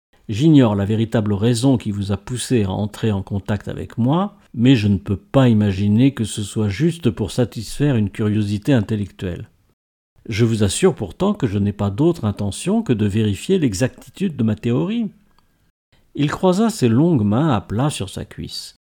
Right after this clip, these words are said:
Il paraissait très préoccupé. Son regard était instable, comme celui d'une bête traquée. Ses lèvres tremblaient légèrement. Il me dit : Voyez-vous, j'ai toujours cru à la toute-puissance du destin.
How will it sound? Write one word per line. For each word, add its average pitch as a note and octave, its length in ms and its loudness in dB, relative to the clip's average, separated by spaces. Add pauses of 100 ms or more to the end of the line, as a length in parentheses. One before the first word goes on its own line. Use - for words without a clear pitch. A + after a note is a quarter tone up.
(240)
Il C3+ 100 -4
paraissait F3+ 480 0
très F#3+ 240 0
préoccupé. A#2 800 -2 (260)
Son C#3 220 0
regard C#3+ 320 2
était C#3 260 0
instable, C3 640 0 (320)
comme C3+ 160 2
celui C#3+ 340 4
d'une B2 240 4
bête B2 280 0
traquée. A2+ 500 -4 (380)
Ses - 200 -2
lèvres A#2 440 4
tremblaient B2 520 4
légèrement. A#2 680 0 (320)
Il C#3 160 6
me B2+ 160 8
dit : G2+ 220 -8 (880)
Voyez-vous, G3+ 500 4 (480)
j'ai C#3+ 180 0
toujours F#3+ 520 2
cru G3 320 4
à - 20 4
la B2 120 2
toute-puissance C3+ 840 -2
du G#2+ 100 -4
destin. G#2 560 -4